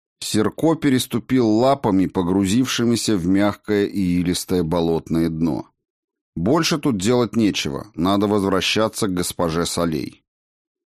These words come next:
Взвившееся над островком пламя как-то очень быстро опало.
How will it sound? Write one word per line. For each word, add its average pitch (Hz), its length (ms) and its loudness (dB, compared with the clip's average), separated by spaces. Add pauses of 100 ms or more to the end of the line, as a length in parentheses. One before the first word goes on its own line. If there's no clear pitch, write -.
(120)
Взвившееся 143 840 0
над 135 220 2
островком 123 680 0
пламя 139 420 0
как-то 110 360 -2
очень 107 320 0
быстро 98 400 0
опало. 73 480 -4